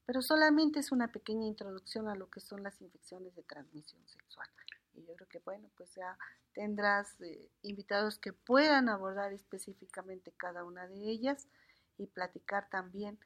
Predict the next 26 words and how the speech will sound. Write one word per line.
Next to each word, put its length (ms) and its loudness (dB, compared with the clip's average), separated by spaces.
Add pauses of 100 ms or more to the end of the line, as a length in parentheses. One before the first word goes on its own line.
(260)
algo 360 -4
que 140 -12
nos 200 -14
faltó 560 -6
sobre 340 -12
las 200 -6
nuevas 440 2
técnicas 600 0
de 100 -8
detección, 680 -6 (520)
las 140 -18
pruebas 400 2
moleculares 840 -4 (200)
para 260 -20 (680)
las 440 0 (420)
detecciones 680 -6
de 60 -8
infecciones 540 -10
de 100 -10
transmisión 560 -16
sexual, 320 -20 (100)
porque 240 -20
no 140 -20
todas 340 -4
se 120 -10
diagnostican 760 -14